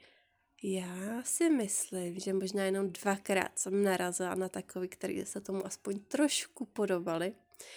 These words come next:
ale stejně to nebylo úplně ono a já nevím proč, ale kremrle mě teda úplně dvakrát nejdou udělat. Myslím si, že s jednou nebo dvakrát jsem je zkoušela a nebylo to úplně ono, ale je možný, že možná se do toho,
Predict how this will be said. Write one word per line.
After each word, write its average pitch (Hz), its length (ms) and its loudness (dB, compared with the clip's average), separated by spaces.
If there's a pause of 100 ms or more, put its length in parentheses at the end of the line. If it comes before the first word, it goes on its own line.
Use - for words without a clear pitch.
(400)
ale 196 320 4
stejně 202 420 2
to 196 120 -2
nebylo 190 340 0
úplně 196 440 0
ono 190 320 4
a 214 120 4 (580)
já 226 200 6
nevím 262 280 4
proč, 262 180 -4
ale 247 200 0
kremrle 247 600 6
mě 262 140 4
teda 247 240 0
úplně 262 580 6
dvakrát 247 460 4
nejdou 247 360 6
udělat. 196 440 2 (300)
Myslím 208 300 0
si, 233 120 0
že 226 140 0
s - 160 -2
jednou 226 300 2
nebo 233 220 0
dvakrát 220 420 0
jsem 233 220 -2
je 240 80 0
zkoušela 214 600 0
a - 100 -2
nebylo 214 400 0
to - 140 0
úplně 311 400 4 (100)
ono, 220 200 4 (120)
ale 233 180 0
je 233 60 2
možný, 220 440 -2
že - 120 -4 (140)
možná 208 420 0
se - 180 -4
do 226 100 -4 (120)
toho, 208 520 -4